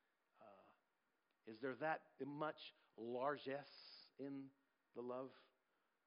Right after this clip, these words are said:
of God? Is God that free? <laughs> That welcoming? Is he that relentless? No missionaries, no pope, no Broadman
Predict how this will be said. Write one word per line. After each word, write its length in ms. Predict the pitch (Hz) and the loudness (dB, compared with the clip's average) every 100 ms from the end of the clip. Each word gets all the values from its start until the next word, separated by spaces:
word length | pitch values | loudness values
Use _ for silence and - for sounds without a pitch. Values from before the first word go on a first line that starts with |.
| _ - | _ -16
of 80 | - | -10
God? 100 | 120 120 113 107 | -10 -12 -14 -14
Is 60 | 107 | -2
God 180 | 143 143 120 | -2 -2 -2
that 160 | 131 - - | -2 -4 -8
free? 220 | 104 90 - _ _ _ _ _ _ _ _ _ _ - | -8 -8 -12 _ _ _ _ _ _ _ _ _ _ -16
<laughs> 60 | - - - - 98 - - _ - _ - - _ 95 | -16 -16 -20 -20 -20 -20 -20 _ -20 _ -20 -20 _ -4
That 160 | 110 117 | -4 -2
welcoming? 400 | 110 101 92 87 85 _ _ _ _ _ _ _ _ _ _ _ _ 120 | -6 -6 -10 -18 -20 _ _ _ _ _ _ _ _ _ _ _ _ -6
Is 100 | 117 | -6
he 160 | 151 147 | -6 -6
that 260 | 123 127 123 - - _ _ _ _ _ _ _ _ _ _ _ _ _ _ _ - | -2 -2 -4 -8 -20 _ _ _ _ _ _ _ _ _ _ _ _ _ _ _ -4
relentless? 320 | 113 110 107 104 110 - - - - 110 | -4 -2 -6 -10 -18 -20 -20 -20 -10 -2
No 120 | 156 | 0
missionaries, 640 | 143 123 - 117 113 117 - - _ _ | 0 -2 -4 -4 -4 -6 -10 -20 _ _
no 120 | 139 160 | 0 0
pope, 320 | - 117 113 - _ _ _ _ _ _ _ _ _ _ _ _ _ _ _ | 0 -4 -4 -14 _ _ _ _ _ _ _ _ _ _ _ _ _ _ _
no 160 | 127 160 | 2 2
Broadman 440 | 135 135 131 131 | 4 2 2 -2